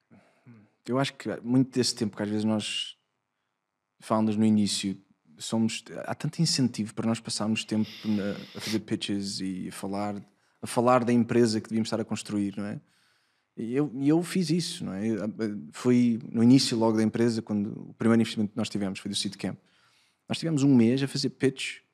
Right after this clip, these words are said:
a investidores nos Estados Unidos. Pá, nós não tínhamos quase nada ainda, não é? E era... e eu olho para trás e penso assim, "Poça, pá, tive um mês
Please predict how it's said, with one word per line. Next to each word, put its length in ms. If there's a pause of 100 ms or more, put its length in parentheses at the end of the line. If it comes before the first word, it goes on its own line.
(220)
a 60
investidores 340
nos 100
Estados 180
Unidos. 380 (640)
Pá, 140
nós 100
não 60
tínhamos 200
quase 240
nada 260
ainda, 460 (100)
não 100
é? 180 (580)
E 160
era... 440 (1040)
e 140
eu 100
olho 120
para 100
trás 180
e 40
penso 220
assim, 100 (140)
"Poça, 360
pá, 160
tive 220
um 100
mês 500